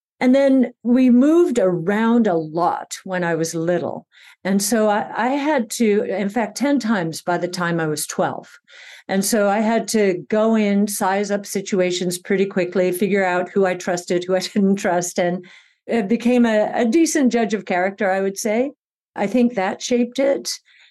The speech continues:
And then in terms of upbringing, of course, my education, my father's emphasis on education, <laughs> actually, education, career, education, career, education, career, production, production.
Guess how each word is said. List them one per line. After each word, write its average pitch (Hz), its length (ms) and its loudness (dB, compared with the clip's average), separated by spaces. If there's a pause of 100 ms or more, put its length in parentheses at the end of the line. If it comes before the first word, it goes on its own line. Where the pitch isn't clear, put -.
(120)
And 233 180 2
then 247 400 4 (320)
in 233 160 2
terms 302 340 -4
of 226 140 -2 (160)
upbringing, 202 540 -2
of 202 300 -4
course, 247 380 0
my 190 280 0
education, 180 960 -2
my 165 260 -2
father's 180 640 0
emphasis 175 540 -4
on 160 160 -2
education, 151 800 -4
<laughs> - 40 -14
actually, 202 960 -2 (360)
education, 220 580 0
career, 190 420 0
education, 185 600 -2
career, 180 400 0
education, 185 640 -2
career, 175 400 0
production, 190 640 -4
production. 208 800 -4